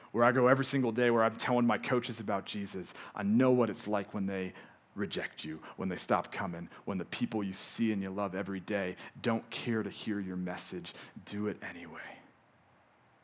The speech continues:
I was talking to a student a couple of weeks ago.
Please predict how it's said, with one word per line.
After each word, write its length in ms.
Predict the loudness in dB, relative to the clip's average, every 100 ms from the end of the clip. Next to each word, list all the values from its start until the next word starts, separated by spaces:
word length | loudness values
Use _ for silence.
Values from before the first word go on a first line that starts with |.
| _ _ _ _ _ _ _ _ _ _ _ _ _ _ _ _ _ _ _ -18 -6
I 60 | -4
was 100 | 0
talking 260 | 0 0
to 40 | -4
a 60 |
student 260 | -2 0 0
a 60 | 0
couple 180 | -4
of 60 | -4
weeks 180 | -6 -4
ago. 260 | -2 -2